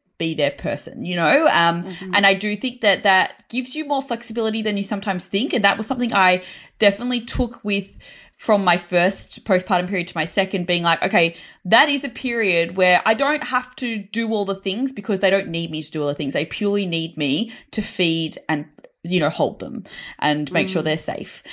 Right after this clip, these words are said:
Speaker 1: And so, like, if you wanna just lay with them, please do it and enjoy it and soak it all up. If you want to go and get some nourishing food and just, like, really nourish your body, I think stick to warming foods is really important as well, because I don't think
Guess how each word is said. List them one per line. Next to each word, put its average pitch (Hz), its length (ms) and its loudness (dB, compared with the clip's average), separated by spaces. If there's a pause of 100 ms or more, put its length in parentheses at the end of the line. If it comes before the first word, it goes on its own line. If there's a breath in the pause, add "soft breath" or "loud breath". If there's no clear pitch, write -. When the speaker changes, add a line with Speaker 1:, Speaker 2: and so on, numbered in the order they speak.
(160 loud breath)
Speaker 1:
And 170 160 2
so, 180 200 4
like, 170 300 2
if 180 180 -8
you 190 160 -6
wanna 175 300 0
just 175 240 -8
lay 160 260 4
with 165 200 -8
them, 226 360 0 (380)
please 170 320 0
do 107 160 -6
it - 240 -8
and 165 120 2
enjoy 143 360 -2
it 104 180 2
and 143 300 -2
soak 147 340 -2
it 151 80 -4
all 135 160 2
up. 131 180 4
If 175 140 -8
you 175 160 -2
want 170 200 0
to 165 260 0 (500 loud breath)
go 180 220 6
and 175 160 -4
get - 160 0
some 175 200 -6
nourishing 160 460 -2
food 160 540 -4
and 147 400 0
just, 170 320 -4
like, 156 240 2 (540)
really 233 560 2
nourish 180 560 2
your 180 100 -2
body, 165 360 0
I 170 120 6
think 202 280 -8
stick 226 260 -8
to 208 120 -4
warming 165 520 -2
foods 170 360 -2
is 165 140 -12
really 160 200 0
important 156 460 -2
as 156 120 -4
well, 151 240 4
because 160 240 -4
I 160 60 -2
don't 156 220 -4
think 160 220 -4